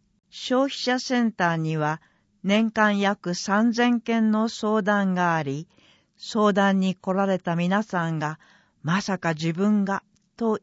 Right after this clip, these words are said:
言います。その中には学生や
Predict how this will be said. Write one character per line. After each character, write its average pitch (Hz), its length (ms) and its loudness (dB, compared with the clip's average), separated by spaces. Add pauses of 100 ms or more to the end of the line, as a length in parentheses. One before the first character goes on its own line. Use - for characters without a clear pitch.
言 165 140 -2
い 151 60 -2
ま 143 180 -2
す。 - 320 -16 (880)
そ - 240 -4
の 202 140 4
中 196 300 0
に 170 160 0
は 160 240 -2 (340)
学 185 260 -2
生 202 360 0
や 185 260 2